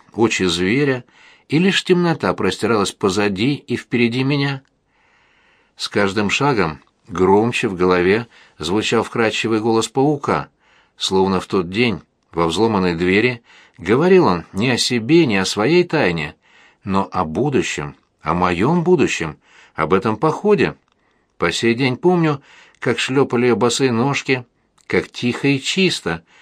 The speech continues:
они ступали подле меня по земле. Это ли слышал я? Это ли чувствовал?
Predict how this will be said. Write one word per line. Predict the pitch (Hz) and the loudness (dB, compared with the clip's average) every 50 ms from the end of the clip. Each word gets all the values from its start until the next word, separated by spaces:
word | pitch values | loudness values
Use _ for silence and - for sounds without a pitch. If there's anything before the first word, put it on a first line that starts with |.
| - - - _ | -20 -20 -18 _
они | - 85 92 101 95 | -4 -2 0 0 -2
ступали | - - - 107 - 123 113 110 110 | -2 -2 -2 -2 0 0 2 2 2
подле | 104 - 113 104 98 107 104 | 0 0 -2 -2 -2 -2 -2
меня | 104 107 107 110 107 | -2 -2 -2 -2 -4
по | 101 - 107 | -2 -2 -4
земле. | 104 104 110 110 110 107 107 107 107 107 _ _ _ _ _ _ _ _ _ _ _ _ _ _ _ _ _ _ _ _ _ _ _ _ _ _ _ _ _ _ _ _ _ _ - | -2 -2 -4 -4 -2 -2 -4 -4 -6 -10 _ _ _ _ _ _ _ _ _ _ _ _ _ _ _ _ _ _ _ _ _ _ _ _ _ _ _ _ _ _ _ _ _ _ -4
Это | - 117 127 131 - 170 | -2 -2 -2 -2 0 0
ли | 165 165 156 | 0 2 0
слышал | - - 156 151 - - - 156 135 143 | 0 0 0 0 0 0 0 0 0 0
я? | 147 151 139 92 76 - _ _ _ _ _ _ _ - | 2 0 0 0 -2 -6 _ _ _ _ _ _ _ -2
Это | 90 90 90 - - 101 | 2 2 2 2 0 -2
ли | 107 120 123 | -2 -2 -4
чувствовал? | - - - 220 214 - - - 87 78 73 - | -4 -4 -4 -4 -4 -4 -2 -2 -2 -2 -2 -4